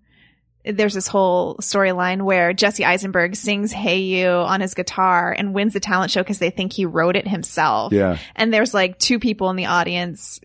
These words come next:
Speaker 1: who happen to be his dad's new girlfriend and his mom's new boyfriend who know that he
Speaker 2: Yeah. At that,
Speaker 1: plagiarized.
Speaker 2: at that point, that song would have been out by six, uh, for, like, six years
Speaker 1: That's
Speaker 2: and
Speaker 1: what
Speaker 2: would have
Speaker 1: I'm
Speaker 2: been played on
Speaker 1: saying.
Speaker 2: classic radio, like, over and over.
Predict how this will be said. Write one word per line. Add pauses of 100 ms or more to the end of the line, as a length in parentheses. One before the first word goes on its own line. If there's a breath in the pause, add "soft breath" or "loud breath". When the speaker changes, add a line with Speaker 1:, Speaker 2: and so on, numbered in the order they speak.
Speaker 1:
who
happen
to
be
his
dad's
new
girlfriend
and
his
mom's
new
boyfriend
who
know
that
he (360 loud breath)
Speaker 2:
Yeah. (920 loud breath)
At
that,
Speaker 1:
plagiarized.
Speaker 2:
at
that
point,
that
song
would
have
been
out
by
six,
uh, (240)
for,
like,
six
years
Speaker 1:
That's
Speaker 2:
and
Speaker 1:
what
Speaker 2:
would
have
Speaker 1:
I'm
Speaker 2:
been
played
on
Speaker 1:
saying.
Speaker 2:
classic (120)
radio,
like,
over
and
over.